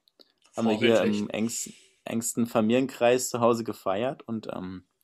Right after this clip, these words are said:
Speaker 1: gespielt und, ähm, Kuchen gegessen, netten Geburtstagstisch gab's.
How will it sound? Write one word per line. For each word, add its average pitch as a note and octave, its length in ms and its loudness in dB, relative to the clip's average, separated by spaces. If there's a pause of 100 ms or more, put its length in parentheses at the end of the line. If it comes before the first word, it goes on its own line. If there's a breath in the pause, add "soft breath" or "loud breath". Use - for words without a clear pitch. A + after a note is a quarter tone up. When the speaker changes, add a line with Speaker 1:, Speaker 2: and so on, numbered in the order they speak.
Speaker 1:
gespielt C3+ 680 2 (840)
und, G#2 580 -2
ähm, F#2 380 -10
Kuchen C#3 260 0
gegessen, A2+ 760 -4 (180)
netten G2+ 300 -6
Geburtstagstisch A#2+ 720 -2
gab's. G#2+ 460 0